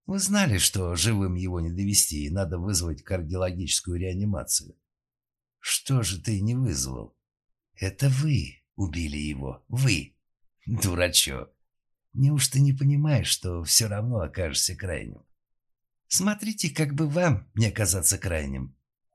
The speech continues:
"Так, а ну-ка выкладывай,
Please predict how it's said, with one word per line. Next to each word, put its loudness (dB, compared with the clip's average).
"Так, -2
а 2
ну-ка 0
выкладывай, -2